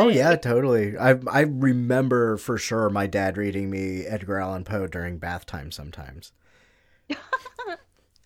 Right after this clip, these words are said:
Speaker 1: Bath time. I got it at bedtime, okay?
Speaker 2: Okay.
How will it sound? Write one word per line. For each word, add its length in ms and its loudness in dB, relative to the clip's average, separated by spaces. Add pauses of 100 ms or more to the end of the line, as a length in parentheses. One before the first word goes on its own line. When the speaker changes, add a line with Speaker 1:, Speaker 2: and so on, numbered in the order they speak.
(160)
Speaker 1:
Bath 320 -8
time. 320 -14 (340)
I 60 -6
got 200 -2
it 100 -2
at 140 -6
bedtime, 600 -6
okay? 480 -2 (300)
Speaker 2:
Okay. 220 2